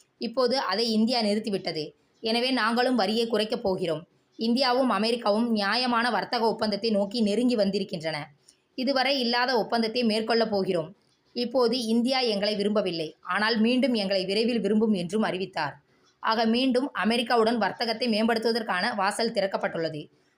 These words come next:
வர்த்தக உறவோடு நின்றுவிடாமல், விசா உள்ளிட்ட பல கட்டுப்பாடுகளையும் அமெரிக்கா தளர்த்தும் என்ற எதிர்பார்ப்பு இருக்கிறது. அதே நேரத்தில், இந்த ஒப்பந்தம் மகிழ்ச்சியை தந்தாலும், இதுவரை கச்சா எண்ணெயை குறைந்த விலைக்கு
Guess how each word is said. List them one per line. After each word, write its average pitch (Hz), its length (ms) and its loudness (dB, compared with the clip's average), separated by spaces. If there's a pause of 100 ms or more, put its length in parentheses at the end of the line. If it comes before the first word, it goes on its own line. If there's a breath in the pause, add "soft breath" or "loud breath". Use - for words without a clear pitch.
வர்த்தக 233 460 0
உறவோடு 226 400 4
நின்றுவிடாமல், 202 680 0
விசா 220 320 0
உள்ளிட்ட 220 360 0
பல 196 200 0
கட்டுப்பாடுகளையும் 220 800 -2
அமெரிக்கா 226 460 -2
தளர்த்தும் 208 420 -2
என்ற 185 260 -2
எதிர்பார்ப்பு 208 560 -2
இருக்கிறது. 170 500 -6 (500 soft breath)
அதே 233 320 0
நேரத்தில், 233 380 -2
இந்த 214 300 2
ஒப்பந்தம் 233 400 0
மகிழ்ச்சியை 226 460 -2
தந்தாலும், 196 560 -2
இதுவரை 214 420 -2
கச்சா 214 360 -4
எண்ணெயை 220 420 -2
குறைந்த 220 340 0
விலைக்கு 214 360 -4